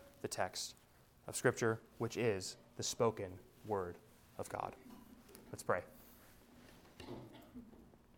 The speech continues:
Father, your word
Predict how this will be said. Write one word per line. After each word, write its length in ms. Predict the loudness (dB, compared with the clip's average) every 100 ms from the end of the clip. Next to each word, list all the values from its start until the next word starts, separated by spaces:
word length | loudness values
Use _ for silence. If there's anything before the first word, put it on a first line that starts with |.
| -20 -20 -20 -20 -20 -18 -18 -18 -14 -14 -16 -20 -20 -20 -20 -20 12
Father, 240 | 12 12
your 140 | 12 12
word 440 | 12 12 12 12